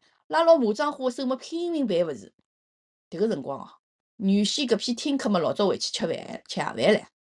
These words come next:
调了一批吃过夜饭来听热闹啊。所以呢，围观的人数基本相等。新来的迭批人，搿辰光也纷纷讲公道闲话，讲老徐嘛，讲搿种闲话忒伤人唻。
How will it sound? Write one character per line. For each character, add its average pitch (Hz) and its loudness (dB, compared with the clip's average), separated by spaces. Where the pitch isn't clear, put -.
调 - 0
了 196 8
一 214 6
批 202 0
吃 208 0
过 262 2
夜 185 8
饭 160 6
来 143 4
听 180 0
热 117 -4
闹 117 -6
啊。 - -4
所 247 4
以 226 12
呢， 208 6
围 147 4
观 247 4
的 226 10
人 165 4
数 220 -2
基 277 -2
本 247 6
相 220 2
等。 185 0
新 - 2
来 151 6
的 175 8
迭 - -6
批 165 0
人， - -4
搿 160 -8
辰 147 -2
光 185 2
也 170 -4
纷 202 0
纷 185 0
讲 160 -2
公 190 2
道 160 2
闲 71 -10
话， 160 6
讲 165 0
老 135 -2
徐 175 -2
嘛， 202 8
讲 180 -8
搿 143 -8
种 202 -6
闲 131 -2
话 180 -2
忒 220 -8
伤 202 0
人 143 -2
唻。 156 -2